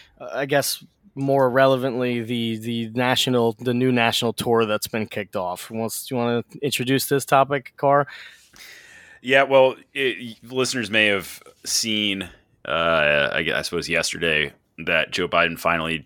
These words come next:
Speaker 2: decided that it was time for him to run out to Hawaii, where there have been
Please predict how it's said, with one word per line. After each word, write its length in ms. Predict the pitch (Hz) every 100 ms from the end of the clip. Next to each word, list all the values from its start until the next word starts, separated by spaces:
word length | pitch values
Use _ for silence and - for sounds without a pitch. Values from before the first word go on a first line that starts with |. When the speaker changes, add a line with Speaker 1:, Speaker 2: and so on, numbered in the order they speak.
| -
Speaker 2:
decided 560 | - 85 82 82 80
that 280 | 82 80 82
it 40 | 82
was 220 | 80 -
time 220 | 95 90
for 100 | 90
him 100 | 87
to 180 | 85 80 - -
run 180 | 113 113
out 240 | 104 -
to 140 | 90
Hawaii, 480 | 78 87 82 78 78
where 200 | 80 80
there 200 | 80 82
have 80 | 80
been 320 | 82 78 -